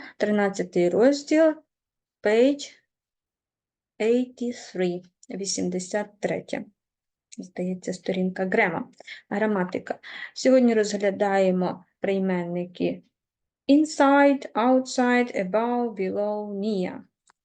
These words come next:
Ну і що ж це за прикметники? Перша вправа. Exercise one. Look at the pictures. Complete the sentences with the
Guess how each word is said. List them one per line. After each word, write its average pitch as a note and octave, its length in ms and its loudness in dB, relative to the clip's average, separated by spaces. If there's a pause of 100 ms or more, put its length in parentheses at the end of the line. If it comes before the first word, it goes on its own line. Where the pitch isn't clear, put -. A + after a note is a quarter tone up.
(800)
Ну D4 200 2
і D4 60 0
що C4+ 140 -4
ж C4 80 -12
це B3 100 -16
за A3+ 100 -4
прикметники? F#3+ 680 -4
Перша A#3 360 0
вправа. E3+ 480 -4
Exercise F#3+ 420 -2
one. F#3 400 0
Look C4+ 160 0
at C#4+ 100 2
the C#4+ 180 -4
pictures. - 580 -4
Complete A#3+ 380 4
the A#3 100 2
sentences F#3+ 760 -4
with F#3 220 0
the F3+ 80 -2